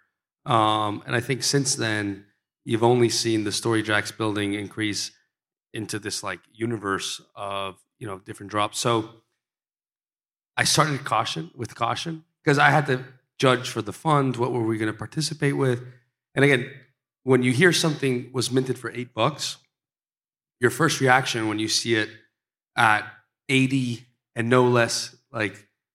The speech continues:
you know, one eth, once it ran up to, like, that level, you're like, "There's no way I could touch that." Um, but, you know, I think the way that you instituted the burn mechanics and,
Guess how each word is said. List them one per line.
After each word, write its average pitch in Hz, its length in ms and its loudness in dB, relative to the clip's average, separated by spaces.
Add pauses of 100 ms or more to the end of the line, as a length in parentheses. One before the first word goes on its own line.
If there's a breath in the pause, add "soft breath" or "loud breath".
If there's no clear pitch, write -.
(100)
you 123 100 2
know, 107 160 2
one 123 240 4
eth, 139 320 -2
once 120 160 -2
it 120 60 -2
ran 113 200 2
up 120 140 -2
to, 117 80 -2
like, 104 160 -4
that 110 180 -2
level, 135 280 4
you're 107 140 4
like, 98 240 -4
"There's 117 220 -10
no 156 120 2
way 151 140 4
I 135 40 2
could - 180 -6
touch - 360 -8
that." 87 300 -12 (800)
Um, 110 760 2 (380)
but, 120 420 6 (380)
you 160 80 4
know, 113 320 6
I 123 100 2
think 131 460 -2 (500)
the 120 140 8
way 127 160 10
that 123 220 6
you 120 200 6
instituted 117 520 4
the 107 120 0
burn 147 260 4
mechanics 123 680 0
and, 95 140 -10